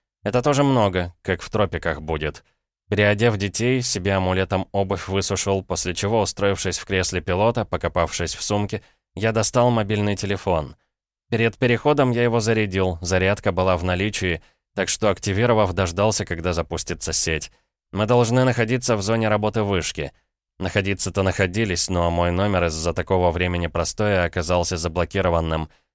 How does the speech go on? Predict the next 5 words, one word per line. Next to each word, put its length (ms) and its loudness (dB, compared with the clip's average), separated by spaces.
Видимо, 420 2
в 80 2
офисе 380 2
нужно 320 0
разблокировать. 880 -2